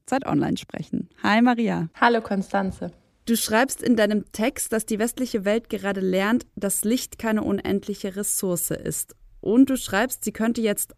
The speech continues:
Speaker 1: auch noch lernen, dass Finsternis nicht nur Nachteile hat. Welche Vorteile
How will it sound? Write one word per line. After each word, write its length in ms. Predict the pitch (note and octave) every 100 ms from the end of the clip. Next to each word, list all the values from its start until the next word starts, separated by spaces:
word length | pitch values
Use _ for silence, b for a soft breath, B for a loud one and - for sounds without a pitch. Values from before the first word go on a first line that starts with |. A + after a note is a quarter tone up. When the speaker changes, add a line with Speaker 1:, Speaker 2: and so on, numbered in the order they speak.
| -
Speaker 1:
auch 220 | A3+ D#4+
noch 200 | G#3 F3
lernen, 380 | F3 F3+ G#3+ A#3
dass 240 | - G3 -
Finsternis 580 | - A3+ - A3 A3 -
nicht 240 | A3+ -
nur 80 | A3
Nachteile 600 | A#3 B3 A#3+ - D#3+ E3
hat. 160 | E3 - B B B B B B
Welche 260 | F#3 F#3+ G#3
Vorteile 600 | - G#3+ G#3+ G3+ G3